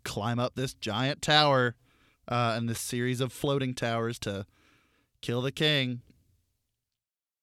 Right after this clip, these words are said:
And the second one is, where was it?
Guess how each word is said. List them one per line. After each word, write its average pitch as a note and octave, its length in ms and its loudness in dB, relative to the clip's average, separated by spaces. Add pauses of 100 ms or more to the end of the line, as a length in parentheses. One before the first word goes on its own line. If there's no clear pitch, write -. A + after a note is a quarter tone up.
(420)
And A#2 260 -2
the A#2 80 -2
second C3 300 -2
one B2 280 -2
is, A2+ 540 -2
where C3+ 340 -6
was F#2+ 380 -8
it? - 440 -12